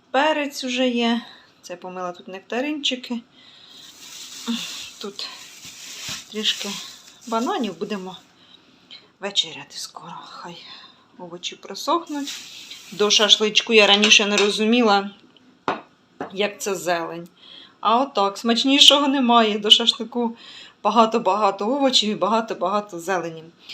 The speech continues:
Е, зараз, е, ще чоловік пішов, базилік нарве,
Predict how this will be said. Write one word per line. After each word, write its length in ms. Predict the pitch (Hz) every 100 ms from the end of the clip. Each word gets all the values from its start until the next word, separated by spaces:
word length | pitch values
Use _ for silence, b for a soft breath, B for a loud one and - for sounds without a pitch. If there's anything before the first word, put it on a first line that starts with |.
| B B B
Е, 240 | 180 170 170
зараз, 480 | 180 170 170 -
е, 200 | 170 165
ще 460 | 165 - 175 165 160
чоловік 380 | 160 170 175 175
пішов, 300 | 190 - 175
базилік 420 | 196 226 311 330
нарве, 520 | 285 269 247 262 262